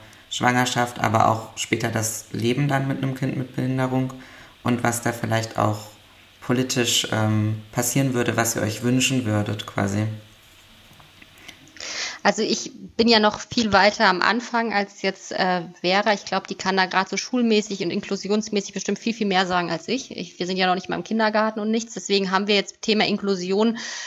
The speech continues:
Speaker 2: noch gar nicht so viel, ähm, Anlaufpunkte gehabt. Wir sind in einer Krabbelgruppe, wo,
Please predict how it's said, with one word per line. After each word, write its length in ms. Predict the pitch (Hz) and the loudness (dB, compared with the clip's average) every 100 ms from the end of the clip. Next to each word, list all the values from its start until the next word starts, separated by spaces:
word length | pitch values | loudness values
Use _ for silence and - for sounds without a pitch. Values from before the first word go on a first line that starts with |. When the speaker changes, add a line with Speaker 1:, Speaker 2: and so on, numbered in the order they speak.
| - - | -6 -4
Speaker 2:
noch 160 | 185 | 0
gar 240 | 180 180 190 | 4 4 4
nicht 180 | 214 | -2
so 200 | - 208 | -4 -4
viel, 480 | 220 - 208 190 190 | -4 -2 0 2 2
ähm, 200 | 185 190 | 2 2
Anlaufpunkte 640 | - 220 202 208 196 185 180 | 2 4 2 0 -4 -2 -2
gehabt. 260 | 175 175 180 | 0 0 0
Wir 60 | |
sind 140 | 175 196 | -2 0
in 60 | |
einer 100 | 180 | 0
Krabbelgruppe, 720 | - 196 233 240 - 226 220 214 | 0 0 0 -2 -4 -2 -2 0
wo, 220 | 202 | 0